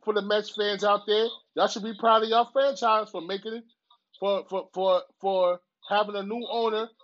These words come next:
that's gonna spend money like the Yankees. No holds barred money. That's what's up. Oh, man,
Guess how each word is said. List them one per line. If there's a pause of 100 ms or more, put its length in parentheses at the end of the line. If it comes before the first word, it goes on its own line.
that's
gonna
spend
money
like
the
Yankees.
No
holds
barred
money. (560)
That's
what's
up. (2000)
Oh,
man,